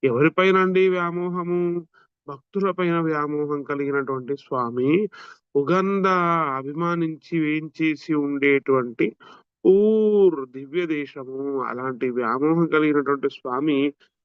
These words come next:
ఆయన యొక్క అభిమానంతోటి ఎక్కడికొచ్చి ఉన్నాడు అంటే, ఇగో ఈ దివ్య దేశం, ఊర్ అంటే దివ్య దేశము,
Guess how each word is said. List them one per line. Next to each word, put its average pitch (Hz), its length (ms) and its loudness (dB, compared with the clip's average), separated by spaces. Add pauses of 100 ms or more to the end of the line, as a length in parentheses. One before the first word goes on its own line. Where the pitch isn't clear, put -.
(180)
ఆయన 151 180 6
యొక్క 151 260 4
అభిమానంతోటి 160 1200 2 (400)
ఎక్కడికొచ్చి 170 600 -4
ఉన్నాడు 151 880 -4 (160)
అంటే, 139 440 0 (140)
ఇగో 160 280 2
ఈ 107 200 2
దివ్య 151 320 2
దేశం, 147 460 0 (100)
ఊర్ 208 760 -8
అంటే 73 200 0
దివ్య 139 280 6
దేశము, 123 440 2